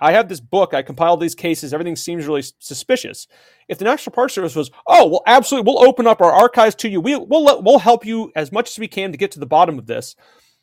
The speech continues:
I would feel a lot more like, "Oh, this probably was just someone with a data set, you know, put stuff together kinda awkward, and it looked like something was happening, maybe not." The fact that the National Park Service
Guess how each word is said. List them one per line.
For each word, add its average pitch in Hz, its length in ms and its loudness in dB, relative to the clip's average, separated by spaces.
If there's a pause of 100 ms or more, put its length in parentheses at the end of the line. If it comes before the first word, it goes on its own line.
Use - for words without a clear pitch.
(300)
I 214 120 4
would 277 160 -2
feel 233 320 -2
a 196 40 -2
lot 196 280 4
more 185 240 -4
like, 151 400 0 (240)
"Oh, 254 260 8
this 233 160 6
probably 196 380 4
was 175 160 -2
just 160 260 -4
someone 175 300 -2
with 165 140 -4
a 156 40 -6
data 165 360 -2
set, 160 420 -2 (180)
you 156 100 -10
know, 139 280 -6 (540)
put 220 180 -2
stuff 202 220 2
together 160 400 0
kinda 147 300 -6
awkward, 139 540 -4
and 135 440 -10
it 151 120 -8
looked 202 280 0
like 196 140 4
something - 180 -8
was 151 80 -10
happening, 139 300 -2
maybe 131 200 -10
not." 113 220 -14 (340)
The 180 80 -10
fact 254 280 -4
that - 80 -20
the 226 60 -8
National 208 340 -6
Park 185 260 -6
Service 156 360 -8